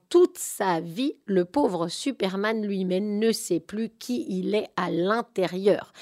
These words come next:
Mais ça n'est pas le syndrome de stress post-traumatique,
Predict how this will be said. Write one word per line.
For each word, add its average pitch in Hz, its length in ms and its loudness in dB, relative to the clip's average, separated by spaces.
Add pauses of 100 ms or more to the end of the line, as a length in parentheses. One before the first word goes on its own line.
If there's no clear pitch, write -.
(300)
Mais 240 140 10
ça 233 200 4
n'est 190 140 4
pas 226 180 4
le 180 140 4
syndrome 190 600 -2
de 160 100 -4
stress - 480 -4 (100)
post-traumatique, 233 1080 0